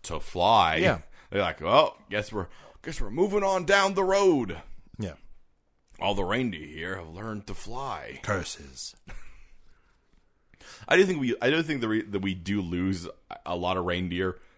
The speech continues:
Speaker 1: to, like, hitting the upper <laughs> atmosphere.
Speaker 2: Yeah, I mean, they still have oxygen needs.
Speaker 1: Yeah, and they still can freeze.
Speaker 2: Yeah.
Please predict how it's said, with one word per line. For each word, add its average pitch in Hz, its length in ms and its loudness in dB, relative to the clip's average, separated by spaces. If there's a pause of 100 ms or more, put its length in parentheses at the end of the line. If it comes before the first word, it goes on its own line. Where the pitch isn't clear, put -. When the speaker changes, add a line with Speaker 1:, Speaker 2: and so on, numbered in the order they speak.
(100)
Speaker 1:
to, 85 100 -12
like, 78 300 -6 (840)
hitting 101 260 -6
the 87 140 -2
upper 98 220 4
<laughs> - 20 4
atmosphere. 123 720 2 (320)
Speaker 2:
Yeah, 170 260 6
I 123 120 0
mean, 143 240 4
they 139 100 4
still 156 220 4
have 139 260 4
oxygen 101 500 -2
needs. 85 400 -10 (220)
Speaker 1:
Yeah, 127 240 6
and 110 140 0
they 110 60 2
still - 140 -4
can 107 120 -6
freeze. 85 680 -4
Speaker 2:
Yeah. 127 200 0